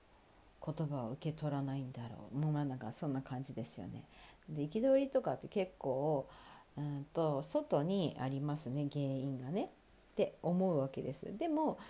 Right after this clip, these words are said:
感情が生まれている、それ自身、自体は自分の中なので、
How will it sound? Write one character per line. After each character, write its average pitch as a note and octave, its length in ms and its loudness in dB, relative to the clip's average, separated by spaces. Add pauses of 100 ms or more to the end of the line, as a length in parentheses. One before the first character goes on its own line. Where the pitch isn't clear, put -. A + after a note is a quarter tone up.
(160)
感 C4 280 0
情 C4 180 4
が B3+ 80 0
生 B3+ 40 0
ま B3+ 140 0
れ B3+ 100 2
て A#3+ 140 -4
い A#3+ 280 2
る、 A#3 260 2
そ B3+ 160 0
れ C4 80 2
自 B3+ 140 -2
身、 A#3+ 260 -4 (260)
自 A#3+ 160 -6
体 F3 240 4
は G3 200 2
自 D#3+ 180 -2
分 D#3+ 260 0
の D#3 140 2
中 E3+ 320 -4
な C3+ 160 -6
の B2 240 -8
で、 C#4 260 0